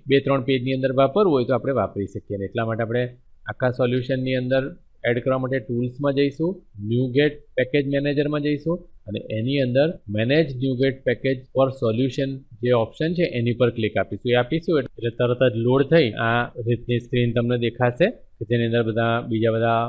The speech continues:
ઘણા બધા પેકેજ તમને દેખાશે. પણ આપણને જે પેકેજ જોઈએ છે આપણે સર્ચ કરવું છે એટલે આપણે અહીંયાથી અને reCAPTCHA ટાઇપ કરીશું એટલે એને સર્ચ કરવાનું શરૂ કરશે અને જે પેકેજ છે એ અહીંયા અવેલેબલ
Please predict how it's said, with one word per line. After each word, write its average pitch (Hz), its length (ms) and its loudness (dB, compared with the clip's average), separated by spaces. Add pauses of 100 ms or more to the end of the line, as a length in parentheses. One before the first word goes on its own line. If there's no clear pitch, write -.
(220)
ઘણા 113 220 -2
બધા 110 240 -2
પેકેજ 113 300 0
તમને 113 300 -4
દેખાશે. 117 360 0 (300)
પણ 113 120 -2
આપણને 117 280 0 (100)
જે 123 80 4 (280)
પેકેજ 123 280 0
જોઈએ 180 200 2
છે 135 100 2
આપણે 117 260 0
સર્ચ 127 320 2
કરવું 131 240 0
છે - 80 -2
એટલે 123 140 -2
આપણે 117 220 -4
અહીંયાથી 110 440 0 (200)
અને 110 120 -2 (120)
reCAPTCHA 123 540 2
ટાઇપ 135 280 4
કરીશું 156 340 2
એટલે 110 160 -4 (120)
એને 120 140 0 (100)
સર્ચ 135 260 4
કરવાનું 139 300 0
શરૂ 143 240 0
કરશે 147 280 0 (400)
અને 120 140 2 (260)
જે 123 80 -4 (100)
પેકેજ 151 280 4 (100)
છે 156 80 4 (160)
એ - 20 4 (140)
અહીંયા 107 400 0
અવેલેબલ 98 460 0